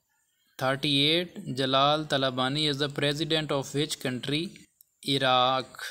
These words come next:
ये सिक्स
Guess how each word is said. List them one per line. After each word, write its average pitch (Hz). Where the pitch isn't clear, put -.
ये 147
सिक्स -